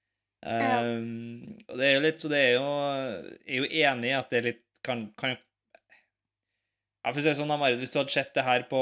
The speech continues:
Speaker 2: en film, eh, så tror jeg ikke, og ikke suttet og analysert så veldig, så tror jeg ikke jeg hadde reagert på det. Men det er klart, når vi sitter her og analyserer veldig, så, <laughs> så blir det jo litt sånn teit.
Speaker 1: Jeg
Speaker 2: Her er
Speaker 1: synes
Speaker 2: det
Speaker 1: det var,
Speaker 2: alle
Speaker 1: var,
Speaker 2: vennene
Speaker 1: jeg
Speaker 2: til
Speaker 1: synes at
Speaker 2: Kaladin,
Speaker 1: det
Speaker 2: ja.
Speaker 1: var, når jeg leste det, så synes jeg det var veldig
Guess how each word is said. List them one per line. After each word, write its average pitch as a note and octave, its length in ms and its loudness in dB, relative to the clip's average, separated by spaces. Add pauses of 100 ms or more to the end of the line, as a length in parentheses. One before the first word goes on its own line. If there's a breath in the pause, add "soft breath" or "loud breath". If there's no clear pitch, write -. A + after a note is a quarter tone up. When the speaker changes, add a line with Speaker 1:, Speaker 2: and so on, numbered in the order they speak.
(140)
Speaker 2:
en B2+ 280 -4
film, C3+ 420 -6
eh, A#2+ 380 -8
så C#3 120 -10
tror C3+ 180 -6
jeg A2 120 -6
ikke, A2+ 180 -2
og C#3 160 -8
ikke B2 280 -6
suttet B2 260 -6
og B2 100 -2
analysert A#2+ 480 -4
så D#3 80 -6
veldig, B2+ 180 -2
så B2 60 -18
tror B2+ 80 -16
jeg A2+ 60 -18
ikke A2 80 -4
jeg A2 40 -6
hadde A#2+ 140 0
reagert A2 320 -4
på C3 120 -2
det. A#2+ 120 -2 (280)
Men D3 160 -16
det B2 80 -8
er - 60 -12
klart, B2 160 -2
når B2 100 -4
vi A#2+ 80 -4
sitter A2+ 240 -4
her A2 80 -2
og A2 140 0
analyserer A#2 500 -4
veldig, A#2 240 -4
så, - 160 -6 (380 loud breath)
<laughs> - 380 -14
så B2+ 120 -2
blir A#2 160 0
det A2 80 -2
jo A#2 80 0
litt A#2 140 0
sånn A2 140 -2
teit. - 400 -6 (520 soft breath)
Speaker 1:
Jeg D4+ 80 -2
Speaker 2:
Her - 60 6
er D4+ 80 6
Speaker 1:
synes D4 80 6
Speaker 2:
det - 20 8
Speaker 1:
det D4 80 6
var, C#4+ 80 8
Speaker 2:
alle C#4+ 160 8
Speaker 1:
var, C#4 80 10
Speaker 2:
vennene - 160 6
Speaker 1:
jeg A3+ 80 2
Speaker 2:
til C4 80 -6
Speaker 1:
synes C#4 80 4
at B3 80 6
Speaker 2:
Kaladin, G#3+ 220 2
Speaker 1:
det C4 80 2
Speaker 2:
ja. A#3+ 100 6
Speaker 1:
var, A3+ 240 4
når C#4 160 0
jeg C4+ 80 -2
leste - 240 -2
det, B3+ 80 -10
så C4+ 80 -12
synes C4 220 -6
jeg A3 80 -2
det - 20 0
var A#3+ 140 4
veldig A#3 160 4